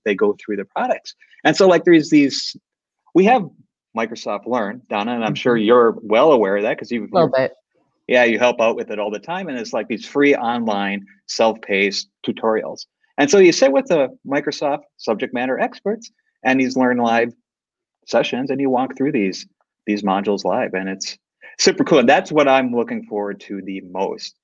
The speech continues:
Speaker 1: is going through that.
Speaker 2: So what I love about these Learn Live sessions is it gets rid of all intimidation factor, where someone may say,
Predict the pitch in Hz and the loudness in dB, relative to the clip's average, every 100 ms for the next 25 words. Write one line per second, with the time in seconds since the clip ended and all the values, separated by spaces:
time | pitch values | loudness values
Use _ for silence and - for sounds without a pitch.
0 | _ - 92 - 92 85 - - - - | _ -14 -10 -6 -8 -8 -12 -12 -12 -14
1 | - _ _ - _ _ _ _ _ - | -20 _ _ -20 _ _ _ _ _ 0
2 | 233 208 - 233 254 285 320 294 - 180 | 2 2 0 0 4 6 8 6 4 -2
3 | 175 175 185 185 175 151 165 160 156 151 | 2 2 2 0 -2 0 -2 0 2 2
4 | 135 135 180 170 196 190 - 202 175 160 | 0 -2 -4 -6 -4 -6 -4 -2 0 2
5 | 185 190 233 233 190 165 165 165 - 143 | 2 2 2 2 4 4 4 2 -4 -6
6 | 127 135 165 151 175 - 196 208 - - | -6 -8 -8 -8 -8 -8 -12 -14 -20 -20
7 | _ 165 160 - 190 196 185 170 - 165 | _ -2 -2 0 2 2 2 0 2 4
8 | 156 151 | 4 0